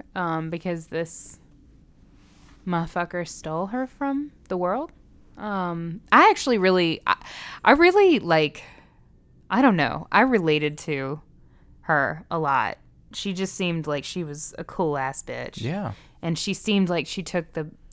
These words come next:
Speaker 1: horrible things that happened to her and turned it into a way to bring connectivity and healing and, like, just good vibes to people, but not in a way that was fucking fake. Like,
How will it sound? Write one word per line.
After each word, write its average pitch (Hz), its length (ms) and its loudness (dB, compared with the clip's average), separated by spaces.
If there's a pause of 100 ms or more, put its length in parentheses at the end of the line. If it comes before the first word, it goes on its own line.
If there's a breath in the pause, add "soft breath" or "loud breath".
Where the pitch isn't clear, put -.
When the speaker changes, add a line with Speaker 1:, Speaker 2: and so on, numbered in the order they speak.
(120)
Speaker 1:
horrible 170 500 4
things 160 260 -2
that 143 120 -2
happened 151 360 -2
to 190 80 -4
her 202 400 2 (320 loud breath)
and 175 160 0
turned 165 300 -2
it 156 120 0
into 151 880 -4 (640)
a 180 100 2
way 156 380 0
to 160 280 -6
bring 147 460 -4
connectivity 170 880 -4
and 151 160 -8
healing 160 920 -6 (120)
and, 147 300 -8
like, 135 300 -12
just - 340 -14
good 156 280 -6
vibes 143 520 -10
to 220 100 -6
people, 220 400 -4
but 196 200 2
not 202 320 6
in 202 120 0
a 190 60 2
way 175 180 4
that 160 140 -2
was 156 220 -6
fucking 139 420 -8
fake. - 540 -10 (340 soft breath)
Like, 175 140 -6